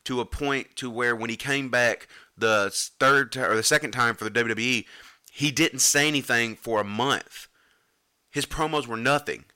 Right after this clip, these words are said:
He didn't talk, and it got over. Chris Jericho on the mic has charisma. He is methodical.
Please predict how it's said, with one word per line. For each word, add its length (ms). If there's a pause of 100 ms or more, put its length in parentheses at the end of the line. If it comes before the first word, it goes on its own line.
(240)
He 160
didn't 260
talk, 560 (420)
and 140
it 160
got 320
over. 380 (340)
Chris 260
Jericho 360
on 180
the 60
mic 300
has 240
charisma. 640 (320)
He 180
is 180
methodical. 720